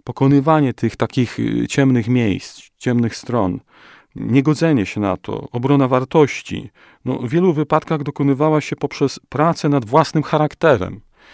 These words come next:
Często, jak wspomniałem, y, wbrew sobie. Trzeba było po prostu zawalczyć. Ta, ta walka wewnętrzna, y, toczyła się, mm, w sercach i umysłach więźniów. Pisała o tym Zofia Kosak, nasza pisarka, o tym, o tym zmaganiu się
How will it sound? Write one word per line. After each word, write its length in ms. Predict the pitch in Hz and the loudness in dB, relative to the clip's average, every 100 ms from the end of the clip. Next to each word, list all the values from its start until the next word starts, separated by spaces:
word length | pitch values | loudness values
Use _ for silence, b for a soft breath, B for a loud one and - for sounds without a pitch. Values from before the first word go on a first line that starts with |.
| b | b
Często, 420 | - 143 - 151 139 | -4 -2 2 2 2
jak 100 | - | 0
wspomniałem, 500 | - 143 143 139 139 | -2 2 4 2 0
y, 300 | 120 117 117 B B B - | -4 -6 -8 B B B -14
wbrew 440 | 110 104 160 175 | -12 -4 0 0
sobie. 500 | - 185 101 90 104 - _ B B | 2 2 2 -2 -10 -16 _ B B
Trzeba 180 | - 143 | -6 -2
było 180 | 151 151 | 0 2
po 120 | 143 | 2
prostu 300 | 143 - 139 | 2 0 -2
zawalczyć. 560 | 127 131 139 101 113 | -2 2 2 2 -2
Ta, 100 | 123 104 - | -8 -10 -8
ta 100 | 123 | -2
walka 340 | 147 165 156 | 2 2 0
wewnętrzna, 640 | 127 120 165 170 - 139 131 B B - | -4 -2 -2 -2 -2 0 0 B B -4
y, 140 | 123 120 | -2 -2
toczyła 460 | 151 - 233 101 | -4 2 4 4
się, 300 | - 107 101 - b b - | 2 -4 -6 -6 b b -10
mm, 220 | 113 110 104 | -4 -4 -2
w 40 | |
sercach 360 | 147 131 123 123 | 0 0 0 0
i 20 | |
umysłach 420 | 117 117 117 107 | 0 0 -2 -2
więźniów. 560 | 98 87 78 - 117 - B B - | 0 -2 -4 -10 -14 -18 B B -20
Pisała 240 | - 190 | -2 0
o 40 | 185 | 2
tym 220 | 175 160 | 2 0
Zofia 280 | 127 170 147 | -2 -2 -4
Kosak, 540 | - 180 - 147 - _ b b 127 | -2 -2 0 -2 -2 _ b b -10
nasza 180 | - | -8
pisarka, 680 | 120 113 151 160 160 135 123 - _ b b b | -6 -2 2 0 0 -2 -2 -6 _ b b b
o 60 | - | -2
tym, 180 | 135 123 | 0 0
o 60 | |
tym 160 | 123 117 | 0 -2
zmaganiu 600 | 117 120 117 139 143 127 | 2 0 2 4 4 0
się 300 | - 120 110 | -2 -6 -6